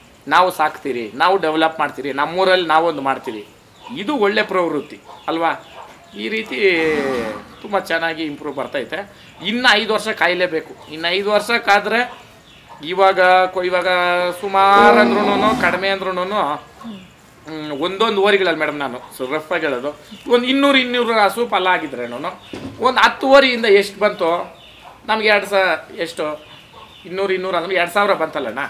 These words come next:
ಎರಡ್ ಸಾವಿರ ಕರು, ಅದು ಮುಂದಿನ ವರ್ಷಕ್ಕೆ, ಎರಡು ವರ್ಷ ಆದ್ಮೇಲೆ ಅದು ready ಆಗಿರುತ್ತೆ ಓರಿಗಳು ಒಂದಷ್ಟು ಕ್ರಾಸಿಂಗ್ಗೆ. ಈ ರೀತಿ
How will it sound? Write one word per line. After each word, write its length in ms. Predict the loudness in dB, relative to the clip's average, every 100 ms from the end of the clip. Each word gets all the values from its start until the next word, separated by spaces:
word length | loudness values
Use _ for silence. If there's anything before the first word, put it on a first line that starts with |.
| -12 -20 -20 0
ಎರಡ್ 200 | 4 4
ಸಾವಿರ 340 | 6 8 8 6
ಕರು, 340 | 2 0 0 0 0
ಅದು 400 | 0 2 2 0
ಮುಂದಿನ 300 | -2 0 4
ವರ್ಷಕ್ಕೆ, 580 | 4 2 -4 -4 -4 0
ಎರಡು 200 | 2 4
ವರ್ಷ 180 | 2 2
ಆದ್ಮೇಲೆ 260 | 0 2 0
ಅದು 180 | 2 0
ready 240 | 0 2
ಆಗಿರುತ್ತೆ 320 | 2 0 -4
ಓರಿಗಳು 380 | 0 0 0 -2
ಒಂದಷ್ಟು 380 | -4 -4 -4 -4
ಕ್ರಾಸಿಂಗ್ಗೆ. 460 | 0 0 0 -8 -8
ಈ 200 | -4 -4
ರೀತಿ 340 | -4 -4